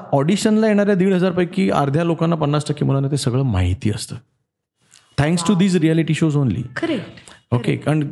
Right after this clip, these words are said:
Speaker 1: बरं, जे लोक मास्तर शिकवतायत, वेगवेगळ्या गावागावांमध्ये जे, अ, म्युझिक शिकवतायत, ते सुद्धा हे ऐकून ॲप्लिकेशन करून शिकवतायत.
Speaker 2: हम्म.
Speaker 1: त्याचं
Speaker 2: हम्म.
Speaker 1: ॲप्लिक-,
Speaker 2: हम्म.
Speaker 1: so ही मुलं खूप पुढची, म्हणजे तिकडनं सुरुवात होते त्यांची.
Speaker 2: Right.
Speaker 1: जिकडे, जिकडे आम्ही almost संपायचो, तिकडे त्यांची सुरुवात होते.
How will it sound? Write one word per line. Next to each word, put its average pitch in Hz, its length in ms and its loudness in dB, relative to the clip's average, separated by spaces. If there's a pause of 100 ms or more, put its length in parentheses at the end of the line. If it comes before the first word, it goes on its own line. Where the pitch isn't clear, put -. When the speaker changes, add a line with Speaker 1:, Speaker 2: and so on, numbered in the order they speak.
(120)
Speaker 1:
बरं, 113 240 -2
जे 139 120 0
लोक 139 160 -2
मास्तर 143 400 -2
शिकवतायत, 123 440 -2
वेगवेगळ्या 107 360 0
गावागावांमध्ये 104 760 0
जे, 104 120 -2
अ, 104 320 -10 (260)
म्युझिक 104 360 0
शिकवतायत, 104 400 -2 (400)
ते 170 120 2
सुद्धा 185 200 0
हे 185 160 4
ऐकून 180 400 0 (280)
ॲप्लिकेशन 160 540 0
करून 165 220 0
शिकवतायत. 120 680 -4
Speaker 2:
हम्म. 226 320 0 (320)
Speaker 1:
त्याचं 110 200 0
Speaker 2:
हम्म. 123 100 -2
Speaker 1:
ॲप्लिक-, 104 440 -8
Speaker 2:
हम्म. 180 180 -2
Speaker 1:
so 170 80 2
ही 185 100 2
मुलं 185 220 2 (100)
खूप - 420 -2
पुढची, 110 580 0
म्हणजे 113 280 -2
तिकडनं 165 320 0
सुरुवात 135 340 0
होते 110 180 -2
त्यांची. 92 240 -6 (340)
Speaker 2:
Right. 196 140 -2
Speaker 1:
जिकडे, 143 220 0 (180)
जिकडे 139 220 0
आम्ही 143 220 0
almost 135 500 -2 (260)
संपायचो, 113 580 0
तिकडे 120 240 -2
त्यांची 139 220 0
सुरुवात 104 320 0
होते. 104 240 -10